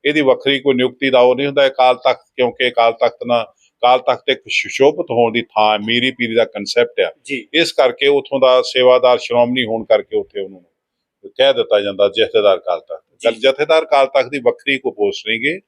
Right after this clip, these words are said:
Speaker 1: ਪੰਜ ਸਿੰਘਾਂ ਦੀ ਪੋਸਟ ਹੈ। ਉਹ ਪੰਜ ਸਿੰਘਾਂ ਦੀ ਪੋਸਟ ਹੁੰਦੀ ਨਹੀਂ ਕਦੀ ਵੀ।
Speaker 2: ਜੀ।
Speaker 1: ਕਿਸੇ ਵੀ ਗ੍ਰੰਥੀ ਨੂੰ ਇਹ, ਇਹ, ਇਹ, ਅਹ, ਬਿਠਾ ਦਿੰਦੇ ਨੇ, ਅਹ, ਗੜਗੱਜ ਦੇ ਨਾਲ ਤੇ, ਅਹ, ਅਹ, ਗੁਰਬਚਨ ਸਿੰਘ ਦੇ ਨਾਲ ਜਾਂ ਵਿਦਾਂਤੀ ਦੇ ਨਾਲ।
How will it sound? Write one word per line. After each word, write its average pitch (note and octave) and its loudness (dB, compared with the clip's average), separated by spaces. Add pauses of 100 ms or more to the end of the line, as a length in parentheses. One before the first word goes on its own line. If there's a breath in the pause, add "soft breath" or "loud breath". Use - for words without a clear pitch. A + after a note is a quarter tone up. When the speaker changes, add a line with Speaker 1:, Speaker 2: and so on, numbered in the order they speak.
(440 soft breath)
Speaker 1:
ਪੰਜ G3 0
ਸਿੰਘਾਂ F3+ 0
ਦੀ C#3 -4
ਪੋਸਟ G2+ -2
ਹੈ। F#2+ 0
ਉਹ A#2 2
ਪੰਜ F3 2
ਸਿੰਘਾਂ G3 0
ਦੀ G3+ 2
ਪੋਸਟ F#3+ 2
ਹੁੰਦੀ E3 2
ਨਹੀਂ G3+ -2
ਕਦੀ F3 0
ਵੀ। E3+ -6
Speaker 2:
ਜੀ। - -14
Speaker 1:
ਕਿਸੇ E3+ 0
ਵੀ G3 0
ਗ੍ਰੰਥੀ D#3+ 0
ਨੂੰ E3 0
ਇਹ, D3+ 0 (420)
ਇਹ, C3+ 2
ਇਹ, C3 4
ਅਹ, B2 2
ਬਿਠਾ B2 0
ਦਿੰਦੇ D3 0
ਨੇ, D#3 0
ਅਹ, B2 0
ਗੜਗੱਜ B2+ 0
ਦੇ C3+ 0
ਨਾਲ C3 2
ਤੇ, C3 -2
ਅਹ, - 0
ਅਹ, G2+ -8 (100)
ਗੁਰਬਚਨ C3 -2
ਸਿੰਘ C#3 -4
ਦੇ B2+ 0
ਨਾਲ A#2 2
ਜਾਂ A2+ 0
ਵਿਦਾਂਤੀ A#2 -8
ਦੇ B2 -8
ਨਾਲ। A#2 -6